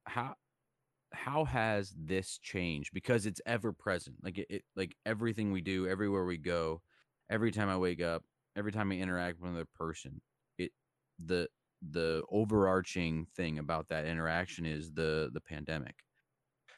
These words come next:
How has that changed the way you talk about politics in the workplace? Is it more present?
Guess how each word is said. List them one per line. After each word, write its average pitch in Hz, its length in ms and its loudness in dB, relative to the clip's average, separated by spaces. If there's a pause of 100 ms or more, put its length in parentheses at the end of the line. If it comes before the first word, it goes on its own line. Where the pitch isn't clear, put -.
(460)
How 131 220 6
has 147 120 6
that 120 180 6
changed 95 440 2
the 90 80 2
way 87 120 4
you 78 120 0
talk 82 200 0
about 78 220 -4
politics 80 480 -2
in 78 60 -6
the 69 60 -4
workplace? 71 540 -8
Is 78 120 -6
it 80 120 -8
more 87 420 4
present? 117 580 2